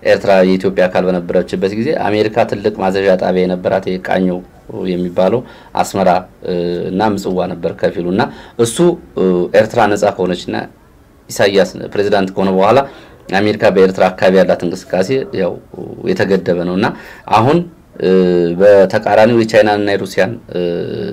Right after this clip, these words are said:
እንቅስቃሴዎች ደግሞ በቀጠናው ላይ ያላቸውን የኃይልና የፖለቲካ ፍላጎት ለማሳደግ የሚደረገው እንቅስቃሴ ከምዕራባውያን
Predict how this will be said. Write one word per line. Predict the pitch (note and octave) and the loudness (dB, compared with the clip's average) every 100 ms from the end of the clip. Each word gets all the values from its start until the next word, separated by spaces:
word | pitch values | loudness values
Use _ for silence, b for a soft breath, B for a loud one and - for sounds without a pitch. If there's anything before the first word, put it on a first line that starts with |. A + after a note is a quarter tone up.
| - - - - - - B B - | -10 -12 -14 -16 -18 -20 B B -12
እንቅስቃሴዎች | A2 A2 A2+ G#2+ G2+ A2+ A2 | -8 -6 -2 2 2 2 -2
ደግሞ | A2 G2+ | -2 -2
በቀጠናው | G2 F#2+ G2 G2 | 0 2 2 2
ላይ | F#2+ F#2 | 4 4
ያላቸውን | F#2 F#2 F#2 - F#2+ F#2 F2 F2+ F2 | 4 2 0 0 -2 -2 -4 -6 -4
የኃይልና | F2 F#2+ F#2+ F#2 F#2+ F2+ F2+ | -4 0 0 2 2 0 0
የፖለቲካ | F#2 F2+ F#2 F#2 - F2+ | -2 -2 -2 -4 -2 -4
ፍላጎት | F2+ F2+ F2+ F#2 | -2 -2 -2 -2
ለማሳደግ | F#2 F#2 F#2 F#2 G2 F#2+ B B B | -2 0 0 0 0 -4 B B B
የሚደረገው | - A2 A2 G#2 F#2+ F#2+ | 0 2 4 4 4 2
እንቅስቃሴ | F#2+ F#2+ G2 F#2 F#2+ A#2 F3 | 0 -2 -6 -2 0 0 -2
ከምዕራባውያን | - G#2 G2 F#2 F#2+ F#2 F#2 | 0 0 4 4 6 4 2